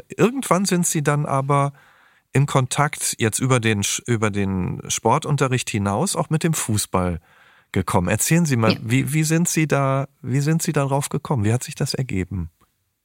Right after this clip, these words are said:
Speaker 2: Ja, also ich habe ja gesagt, unser Heim war abgelegen. Es
Speaker 1: Mhm.
Speaker 2: gab drei Straßen von Einfamilienhäusern mit eigenen Swimmingpools, m, mit Feldern und Wäldern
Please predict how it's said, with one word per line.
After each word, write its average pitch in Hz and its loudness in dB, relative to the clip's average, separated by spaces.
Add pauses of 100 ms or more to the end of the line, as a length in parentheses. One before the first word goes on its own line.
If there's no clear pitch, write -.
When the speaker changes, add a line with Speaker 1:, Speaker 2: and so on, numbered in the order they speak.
Speaker 2:
Ja, 214 2 (380)
also 226 2
ich 240 2
habe 240 4
ja 220 4
gesagt, 220 2
unser 214 2
Heim 202 2
war 185 2
abgelegen. 247 2
Es 135 6
Speaker 1:
Mhm. 135 4
Speaker 2:
gab 196 2
drei 185 0
Straßen 190 -4
von - -4
Einfamilienhäusern 190 2
mit 175 -2
eigenen 175 -2
Swimmingpools, 202 0
m, 180 0
mit 156 -2
Feldern 190 0
und 175 -4
Wäldern 247 0